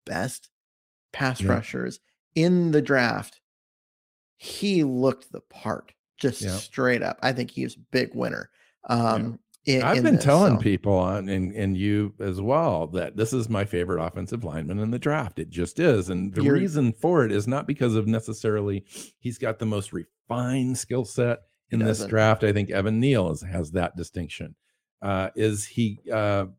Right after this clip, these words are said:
Speaker 2: does he have diversity? Can he play multiple positions? I think Charles Cross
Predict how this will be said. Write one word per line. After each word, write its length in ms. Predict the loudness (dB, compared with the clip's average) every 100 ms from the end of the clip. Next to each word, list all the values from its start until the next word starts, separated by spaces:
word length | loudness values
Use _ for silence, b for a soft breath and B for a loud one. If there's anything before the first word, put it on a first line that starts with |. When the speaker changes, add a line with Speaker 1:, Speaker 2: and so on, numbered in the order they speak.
| _ _ _ -6
Speaker 2:
does 180 | 0 2
he 140 | 2 0
have 320 | 2 0 -2
diversity? 540 | -6 -2 -2 -4 -6
Can 140 | -4 -4
he 80 | -2
play 220 | -2 -2
multiple 380 | -2 -4 -6 -6
positions? 420 | -4 -4 -4 -4
I 80 | -2
think 160 | -2
Charles 280 | -2 -2 -2
Cross 500 | 0 2 4 0